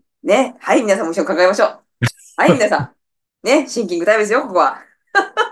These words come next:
Speaker 1: ょっと待ってくださいね。
Speaker 2: 本気で考えててね。
Speaker 1: ちょっと待ってくださいね。こんなとこで時間稼ぐみたいな。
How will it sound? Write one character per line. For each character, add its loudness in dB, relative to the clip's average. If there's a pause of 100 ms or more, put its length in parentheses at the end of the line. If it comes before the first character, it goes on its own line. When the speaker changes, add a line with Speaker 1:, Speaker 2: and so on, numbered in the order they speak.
(800)
Speaker 1:
ょ -4
っ -14
と 4
待 2
っ -12
て -12
く -4
だ 2
さ -2
い -2
ね。 0
Speaker 2:
本 4
気 2
で 6
考 6
え 4
て 0
て -4
ね。 4
Speaker 1:
ち -2
ょ 6
っ -4
と 2
待 4
っ -2
て 0
く 2
だ 2
さ -2
い -2
ね。 0
こ 0
ん 6
な 8
と 0
こ 0
で 4
時 -2
間 0
稼 0
ぐ 0
み -6
た 2
い 2
な。 -4